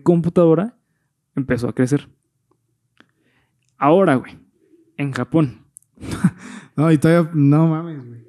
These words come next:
Speaker 1: En Japón es otra historia, güey. En Japón se hizo de una manera espectacular. Como habías dicho, existían muchas compañeri-, eh, compañías third party.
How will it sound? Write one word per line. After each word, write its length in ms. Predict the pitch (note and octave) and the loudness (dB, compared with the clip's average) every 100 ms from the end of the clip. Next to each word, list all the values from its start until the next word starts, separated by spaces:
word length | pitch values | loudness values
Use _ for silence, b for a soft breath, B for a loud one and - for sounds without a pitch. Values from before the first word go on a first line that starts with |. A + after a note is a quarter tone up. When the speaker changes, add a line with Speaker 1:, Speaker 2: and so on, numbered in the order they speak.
| - | -8
Speaker 1:
En 120 | E3 | 0
Japón 420 | E3+ E3 G#3 A3 | 2 4 2 4
es 160 | F#3 D#3+ | 2 2
otra 220 | D3+ D#3+ | 4 4
historia, 400 | C#3+ F3 E3+ C#3 | 4 4 4 4
güey. 260 | C3 C3+ D3+ | 0 -4 -12
En 80 | |
Japón 520 | C3+ C#3+ D#3 E3 F3 _ - | -4 -2 2 2 0 _ 0
se 140 | D3 | 4
hizo 180 | C#3 D3+ | 4 4
de 40 | |
una 100 | D#3 | 2
manera 560 | D3+ C#3 C#3 D3 - _ _ | 2 2 2 0 -4 _ _
espectacular. 920 | C3 - - A#2+ - A2 B2+ A2+ - _ _ b b b b b b b b _ _ | -12 -10 -12 -12 -14 -2 0 0 -8 _ _ b b b b b b b b _ _
Como 240 | - E3 F#3 | -4 2 4
habías 240 | G3+ A3 | 4 6
dicho, 400 | A3 G3+ A3+ A#3+ - | 4 4 2 0 -2
existían 440 | D3 D#3 C3+ E3 | -2 0 2 2
muchas 240 | E3+ F3+ F#3+ | 2 2 0
compañeri-, 640 | E3 C#3 C#3 C#3 D3 _ | 2 2 4 2 0 _
eh, 140 | D3 | -6
compañías 1120 | B2+ B2+ C3 C#3 D3 - D3 D3+ D#3 F3+ - - - | -2 -2 0 -2 -4 -6 2 4 4 2 -2 -18 -6
third 160 | - C3 | 0 0
party. 280 | - D3+ | 0 -2